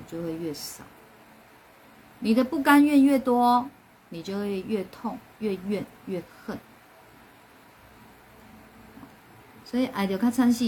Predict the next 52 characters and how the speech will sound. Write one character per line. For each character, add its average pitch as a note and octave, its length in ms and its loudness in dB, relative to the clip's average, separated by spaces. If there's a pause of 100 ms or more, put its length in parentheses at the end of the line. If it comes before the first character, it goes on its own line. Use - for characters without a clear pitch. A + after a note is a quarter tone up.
(120)
那 A3 100 2
是 A3 160 -2 (180)
旁 F3+ 300 -6
人 E3+ 180 -6
在 F3 180 -8
看 D#3+ 380 -8
的。 A2+ 60 -12 (800)
那 D4 160 4
你 A#3+ 160 6
自 A3+ 160 -4
己 F3 160 -8
呢？ C#3+ 160 -6 (800)
你 G#3 100 -8
知 B3 120 -2
道 D4 220 2
有 F#3 180 0
些 A#3 280 0
人 F#3+ 180 -2
就 G#3 100 -8
是 G#3 140 -6
真 G3 180 -6
的， F3 200 -4 (880)
他 C#4+ 160 -4
就 C#4+ 100 -4 (140)
甘 A#3+ 220 4
愿 A#3 160 4
这 G3+ 100 -4
样 G3+ 160 -4
活 D3+ 280 -8
啊。 C#3 180 -10 (1700)
旁 C#4+ 180 8
边 F4+ 160 -2
的 D#4+ 120 2
人 C#4 100 8
一 D#4 140 0
直 C4 80 -2
在 C#4 140 2
叫 B3+ 280 -2
嚣， G#3 300 -6
反 F3 200 -14
而 F3 80 -10
才 F#3 160 -8
是 G3 80 -10
他 F#3+ 240 -10
的 F#3 100 -8
苦 - 260 -16 (100)
欸， - 60 -18 (160)
你 - 100 -12
们 E3 180 -12
知 F3 140 -14
道 E3 200 -12
吗？ - 200 -12